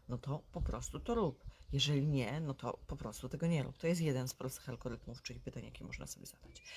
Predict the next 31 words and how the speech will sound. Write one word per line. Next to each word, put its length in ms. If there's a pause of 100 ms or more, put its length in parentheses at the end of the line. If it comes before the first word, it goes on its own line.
(220)
Inne 240
pytania 500 (320)
można 300
sobie 220
zadać 340
na 80
poziomie 360
tego, 280
czyli 280
co 200
się 160
wydarzy, 640 (140)
jak 280
to 140
zrobię, 640 (440)
albo 240
co 220
się 180
wydarzy, 720
jak 200
tego 260
nie 240
zrobię. 380 (280)
Takie 220
pytania 380
dobrze 400
jest 140
sobie 160
zadawać 440
w 100
kombo 580